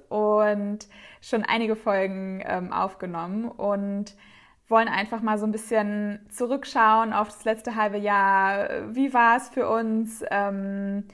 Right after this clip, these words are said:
was ist alles so passiert? Hat es unsere Erwartungen erfüllt oder hatten wir überhaupt irgendwelche Erwartungen? Und, ähm, wie fühlt es sich jetzt auch irgendwie an, weiterzumachen? Und, ähm,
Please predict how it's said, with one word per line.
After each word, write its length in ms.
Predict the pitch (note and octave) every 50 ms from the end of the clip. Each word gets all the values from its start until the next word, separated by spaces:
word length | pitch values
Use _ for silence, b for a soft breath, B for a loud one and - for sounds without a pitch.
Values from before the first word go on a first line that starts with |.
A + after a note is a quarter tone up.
| b b b b b b - - -
was 280 | G#3+ G#3+ A#3 A#3+ A#3+ -
ist 260 | B3 A#3+ - - -
alles 260 | G3+ A3+ A#3 B3+ B3+
so 100 | - C4+
passiert? 880 | C4 - C#4 B3+ - - - A#3+ A#3+ A#3+ A#3 A3+ A3 A3 G#3 A3 - -
Hat 120 | B3+ B3 B3
es 140 | B3+ - -
unsere 240 | A3+ A3+ A3+ A3
Erwartungen 720 | A3 A3 G#3+ A3 G#3+ A3 A3 - A3+ A3 A3 A3 G#3+ G#3
erfüllt 640 | - - G#3 G#3+ - C#4 B3 A#3+ A#3+ A#3+ A#3 A#3 A#3
oder 420 | - G#3 G#3 G#3 G3 G3 G3 G3+ -
hatten 320 | G#3 A#3+ A#3 A#3 - A#3
wir 80 | A3+ A3+
überhaupt 280 | A3 A#3 A3+ A3+ -
irgendwelche 420 | - A3 G#3+ A3 G#3+ A3 A3 A3+ A3
Erwartungen? 760 | G#3+ G3 G#3 G3 G3 G#3 - - G#3 G#3 G3+ G3+ G#3 G#3
Und, 460 | G#3+ - - F#3+ F#3+ F#3+ F#3+ F#3 F#3 -
ähm, 480 | - F#3 F#3 F#3 F#3 F#3 F#3 F#3 F#3 F#3
wie 100 | G#3+ G#3+
fühlt 200 | - C4 G#3+ -
es 80 | -
sich 120 | - G#3+ A3
jetzt 220 | A#3 C4 C4 -
auch 120 | A3 A3
irgendwie 420 | - - A3 A3 A#3 A3+ A#3 A3 -
an, 460 | - G#3 G#3 A3 A3 G#3+ G#3+ G#3+ G#3+ b b b b b b
weiterzumachen? 1040 | A3+ A#3 A#3 C4 B3 - - - A3 G#3+ G#3 G#3+ G#3+ - A3 G#3 G#3 G3+ G3+ G3+
Und, 460 | - - F#3+ F#3+ F#3+ F#3+ F#3 F#3+ - -
ähm, 580 | - G3+ F#3+ F3+ F3+ F3+ F3+ F3+ F3+ F3+ F#3